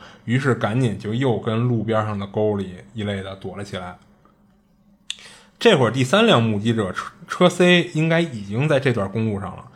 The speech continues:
就不然也不会在车里那女的听到了枪响。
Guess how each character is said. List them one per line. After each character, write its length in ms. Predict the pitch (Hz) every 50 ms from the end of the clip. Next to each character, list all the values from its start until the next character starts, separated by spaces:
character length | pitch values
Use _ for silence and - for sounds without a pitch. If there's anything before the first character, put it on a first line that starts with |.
| - - _
就 140 | _ - 131
不 180 | 127 131 160 156
然 180 | 139 143 165
也 120 | 151 113 92
不 160 | 95 104 117
会 100 | 147 143
在 140 | 131 123 110
车 260 | - - - 151 143
里 160 | 131 107 92
那 140 | 98 113 117
女 260 | 113 107 101 95 - -
的 160 | 95 95 95
听 220 | - - 139 131
到 140 | 131 123 104
了 80 | 95 98
枪 260 | - - 131 131 120
响。 320 | 113 92 - 92 90 -